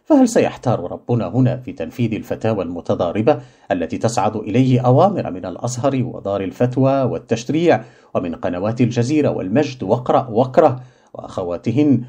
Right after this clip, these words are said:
ومن ابن باز وابن عثيمين وابن جمعة وبن لادن وابن الزرقاوي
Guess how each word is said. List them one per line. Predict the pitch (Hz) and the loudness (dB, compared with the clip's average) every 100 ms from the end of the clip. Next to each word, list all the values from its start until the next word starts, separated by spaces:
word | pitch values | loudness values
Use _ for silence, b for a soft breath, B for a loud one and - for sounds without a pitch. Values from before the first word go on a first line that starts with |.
| B B - | B B -8
ومن | 85 87 90 | -6 -4 -6
ابن | 87 - | -6 -6
باز | 90 98 123 156 156 113 | -4 -2 -2 -4 -10 -10
وابن | 82 82 92 | -8 -4 -4
عثيمين | 82 - 107 87 95 123 160 156 123 | -4 -2 -4 -2 -2 -2 -2 -6 -4
وابن | 90 82 92 | -4 -4 -4
جمعة | 90 147 143 147 156 - | 0 2 2 -2 -6 -10
وبن | 82 82 95 | -8 -6 -4
لادن | 92 113 151 151 143 127 B B | 0 0 2 2 2 0 B B
وابن | - 110 90 | -8 -6 -8
الزرقاوي | 85 90 - - 160 143 143 | -8 -8 -6 2 4 4 2